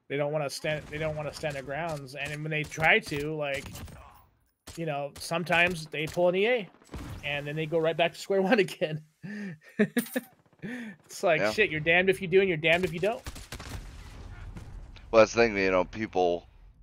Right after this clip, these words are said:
Speaker 2: like you said, they, they don't wanna stand on principle, and so they'll, they'll disagree with what Wizards of the Coast is doing,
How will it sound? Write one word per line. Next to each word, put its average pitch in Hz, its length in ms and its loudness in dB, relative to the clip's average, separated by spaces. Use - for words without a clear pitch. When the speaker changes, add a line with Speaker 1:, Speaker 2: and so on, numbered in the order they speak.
Speaker 2:
like 92 80 2
you 98 60 -2
said, 92 240 2
they, 85 160 2
they 87 160 0
don't 95 120 2
wanna 92 160 0
stand 82 260 0
on 82 100 -2
principle, 87 600 -4
and 78 220 -4
so 73 300 -2
they'll, 80 440 2
they'll 80 240 4
disagree 98 720 0
with 85 180 -2
what 90 220 2
Wizards 80 380 -4
of 71 60 -14
the 82 100 -6
Coast 85 360 -2
is 78 140 -10
doing, 95 580 -2